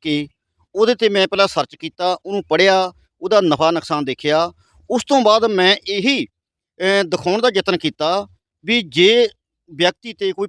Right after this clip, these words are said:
ਭੀੜ ਪੈ ਜਾਵੇ ਜਾਂ ਹਾਲਾਤ ਹੀ ਇੱਦਾਂ ਦੇ ਬਣ ਜਾਣ ਵੀ ਉਹਨੂੰ ਕੋਈ ਅੰਨ ਦਾ ਪ੍ਰਬੰਧ ਨਾ ਹੋਵੇ, ਉਹਨੂੰ ਜੀਣ ਵਾਸਤੇ ਖੁਰਾਕ ਦਾ ਕੋਈ ਪ੍ਰਬੰਧ ਨਾ ਹੋਵੇ, ਨਾ ਹੀ ਆਉਣ ਵਾਲੇ ਸਮੇਂ ਦੇ ਵਿੱਚ ਪ੍ਰਬੰਧ ਹੋ ਸਕੇ ਤੇ ਉਹ,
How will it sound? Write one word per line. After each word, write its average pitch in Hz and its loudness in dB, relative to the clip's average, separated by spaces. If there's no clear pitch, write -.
ਭੀੜ 185 -2
ਪੈ 175 2
ਜਾਵੇ 143 -4
ਜਾਂ 180 0
ਹਾਲਾਤ 156 0
ਹੀ 190 -10
ਇੱਦਾਂ 175 -6
ਦੇ 180 -4
ਬਣ 131 -6
ਜਾਣ 151 -4
ਵੀ 196 0
ਉਹਨੂੰ 226 2
ਕੋਈ 202 4
ਅੰਨ 185 0
ਦਾ 175 0
ਪ੍ਰਬੰਧ 180 -8
ਨਾ 147 -6
ਹੋਵੇ, 165 -4
ਉਹਨੂੰ 202 -4
ਜੀਣ 160 2
ਵਾਸਤੇ 170 -2
ਖੁਰਾਕ 147 -2
ਦਾ 165 -2
ਕੋਈ 170 -4
ਪ੍ਰਬੰਧ 165 0
ਨਾ 131 0
ਹੋਵੇ, 165 0
ਨਾ 143 2
ਹੀ 214 0
ਆਉਣ 180 0
ਵਾਲੇ 185 2
ਸਮੇਂ 175 -2
ਦੇ 175 0
ਵਿੱਚ 160 0
ਪ੍ਰਬੰਧ 180 2
ਹੋ 143 -2
ਸਕੇ 185 0
ਤੇ 190 -2
ਉਹ, 196 4